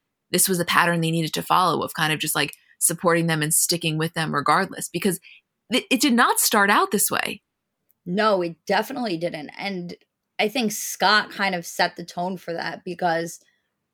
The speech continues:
Speaker 2: no matter what happened with Scott, no one ever didn't want him to be a father. No one ever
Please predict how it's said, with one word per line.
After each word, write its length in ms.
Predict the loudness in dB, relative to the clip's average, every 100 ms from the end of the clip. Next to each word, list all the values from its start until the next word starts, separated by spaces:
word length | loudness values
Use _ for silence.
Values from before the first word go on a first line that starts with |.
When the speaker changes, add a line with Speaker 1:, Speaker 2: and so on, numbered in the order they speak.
| _ -4
Speaker 2:
no 220 | 0 2
matter 300 | 4 4 2
what 260 | 2 0
happened 560 | 0 -4 -4 -4 -6 -6
with 140 | -6
Scott, 640 | -8 -6 -4 0 0 -2 -4 _ _ _ _ _ _ _ _ _ _ _ _ _ _ _ _
no 260 | -2 2 4
one 220 | 4 4 4
ever 280 | 2 2 2
didn't 320 | 2 0 2
want 220 | 0 0
him 160 | -4 -6
to 120 | -4
be 100 | -2
a 60 | -2
father. 480 | -2 -6 -6 -8 -2
No 200 | 2 2
one 160 | 4
ever 480 | 4 4 2 2